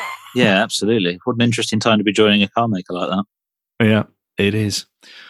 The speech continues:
Speaker 2: We've got our last piece of the first part of the show, but an important one.
Speaker 1: Yes, uh, in brief, really, this one, but very, but still very important.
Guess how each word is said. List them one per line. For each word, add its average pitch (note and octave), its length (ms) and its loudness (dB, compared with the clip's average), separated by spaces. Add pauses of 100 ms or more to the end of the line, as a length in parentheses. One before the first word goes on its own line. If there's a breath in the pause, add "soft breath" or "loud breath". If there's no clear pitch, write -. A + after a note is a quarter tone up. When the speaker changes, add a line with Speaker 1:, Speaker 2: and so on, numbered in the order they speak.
(360 loud breath)
Speaker 2:
We've C#3+ 160 4
got D#3 160 4
our D3+ 160 6
last D#3+ 480 2
piece - 380 2
of C3 300 -4
the A#2+ 300 0
first - 460 -2
part B2+ 320 -4
of - 60 -10
the - 60 -12
show, C3 340 -2 (200)
but G2 140 -2
an A2+ 140 2
important A2+ 420 2
one. A2 160 0 (200)
Speaker 1:
Yes, F3 540 2
uh, C#3 300 4
in D#3 180 2
brief, D3+ 380 2
really, G#2+ 200 4
this A2+ 200 2
one, A#2 200 2
but G#2 160 -8
very, B2 280 2
but A#2 120 -4
still A#2+ 220 2
very A2 220 4
important. G#2 600 0